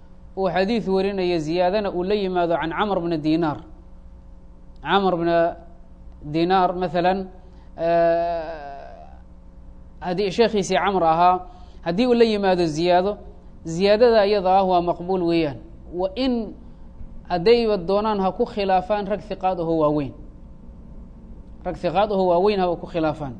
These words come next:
Sida Maalik ibn Anas iyo ragga la midka ah haba ku khilaafaan hadday doonaan. Waxaa la mid ah, mathalan, Xamaad ibnu Salama, haddii uu ka wariyo Thaabit al-Bunani, isla markaana lagu khilaafo,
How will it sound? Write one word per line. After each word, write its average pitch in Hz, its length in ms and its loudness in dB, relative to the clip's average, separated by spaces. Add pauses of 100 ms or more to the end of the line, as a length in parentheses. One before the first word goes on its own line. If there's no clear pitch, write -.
(440)
Sida 185 240 0
Maalik 202 300 4
ibn 180 160 -2
Anas 180 340 0
iyo 151 280 0 (460)
ragga 214 240 2
la 214 120 6
midka 185 320 0
ah 165 40 2
haba 175 420 2
ku 185 100 -10
khilaafaan 165 420 -2
hadday 156 240 0
doonaan. 143 340 -4 (800)
Waxaa 196 200 8
la 240 120 6
mid 240 160 0
ah, 220 40 0
mathalan, 202 440 0
Xamaad 214 360 0
ibnu 185 200 -2
Salama, 156 460 2 (840)
haddii 180 260 0
uu 208 140 2
ka 240 140 4
wariyo 208 340 6
Thaabit 202 340 0
al-Bunani, 170 640 -2 (920)
isla 202 280 2
markaana 202 400 2
lagu 180 220 2
khilaafo, 175 560 4